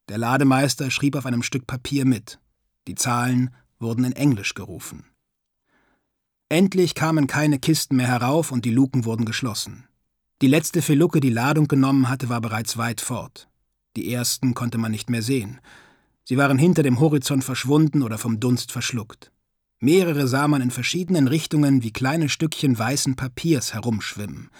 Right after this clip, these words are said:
Eine weitere Felucke, die letzte hier herum, war festgemacht. Sie fuhr keine andere Ladung als nur Fische. Die drei Marokkaner, die mit dem Skipper in der Kabine gewesen waren,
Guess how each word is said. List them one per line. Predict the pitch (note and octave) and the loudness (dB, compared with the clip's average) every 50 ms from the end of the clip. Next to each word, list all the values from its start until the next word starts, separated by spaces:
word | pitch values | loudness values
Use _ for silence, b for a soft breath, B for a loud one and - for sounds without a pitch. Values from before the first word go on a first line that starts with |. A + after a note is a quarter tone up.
| b b b b b b b b b b _ _ _ _ _ | b b b b b b b b b b _ _ _ _ _
Eine | - B2 B2 A#2 | -4 -2 0 0
weitere | A2 A#2+ D3 F3+ D#3+ G3 F3 F3+ | 0 2 2 2 2 2 0 0
Felucke, | E3 - F3+ E3 F3+ F#3 F#3 G3+ F#3+ F#3+ F3+ E3 _ - | 0 0 2 2 2 0 0 -2 -4 -4 -4 -6 _ -6
die | A#2 G#2 | -2 0
letzte | G#2+ C3 D3+ - - - - | 0 0 0 -2 -2 -2 -2
hier | D3 C3 D#3 D#3+ C#3+ | 0 2 4 4 4
herum, | D3 C#3 C3 D3 D3 D3+ D#3 D3+ b b b b b b b b | 4 2 2 2 2 2 2 0 b b b b b b b b
war | - B2 B2 | -8 -8 -4
festgemacht. | - - D#3 B2+ - - - G#2+ F2+ D#2 - - - - - _ _ _ _ _ _ _ _ _ _ _ _ _ | -2 -2 -2 -2 -2 -4 -8 -10 -10 -10 -12 -16 -18 -20 -20 _ _ _ _ _ _ _ _ _ _ _ _ _
Sie | - - A#2 B2+ C3 | -10 -2 2 2 2
fuhr | B2+ - - C#3 C3 | 2 0 -2 -4 -4
keine | - - C3 C#3 D3+ D3+ - | -4 -4 -2 0 2 2 2
andere | - C3 C3 C3+ B2+ C3 | 2 4 4 4 4 2
Ladung | A#2+ A#2 A#2+ B2+ B2+ C3+ C3 | 0 0 0 0 0 0 -2
als | A2 A#2 - - B2+ | -2 -4 -4 0 2
nur | C3 B2+ B2 B2 | 2 2 2 0
Fische. | - - D#3 - - - - - _ _ _ _ _ _ _ _ _ _ _ _ _ _ _ _ _ _ _ _ _ _ _ _ _ _ _ _ _ _ _ _ _ _ _ _ _ _ _ - | 0 -2 -2 -2 -4 -6 -10 -16 _ _ _ _ _ _ _ _ _ _ _ _ _ _ _ _ _ _ _ _ _ _ _ _ _ _ _ _ _ _ _ _ _ _ _ _ _ _ _ 2
Die | E3 D3+ | 4 4
drei | D#3 F3 G3 | 6 6 6
Marokkaner, | G3+ G3 F#3 E3+ D#3 - - D#3+ E3 F3+ G3+ G#3+ G3+ | 6 6 4 4 2 2 2 2 2 4 4 4 4
die | E3+ D#3 | 4 4
mit | D3+ C#3 | 2 2
dem | C#3 C3 | 2 0
Skipper | B2+ - - F#3+ E3+ - E3 | 0 0 0 0 0 2 2
in | D3 | 2
der | C3 C3 | 0 0
Kabine | - B2 A#2 A#2 D3+ F#3 F#3+ F3 | -2 -2 -2 0 2 2 2 2
gewesen | E3 D3+ C3 D3 E3 E3 D3+ D3 | 2 2 2 2 2 4 2 2
waren, | C3+ C#3+ D3+ D3+ D3 D#3+ D#3+ D#3 | 2 2 2 2 4 4 4 2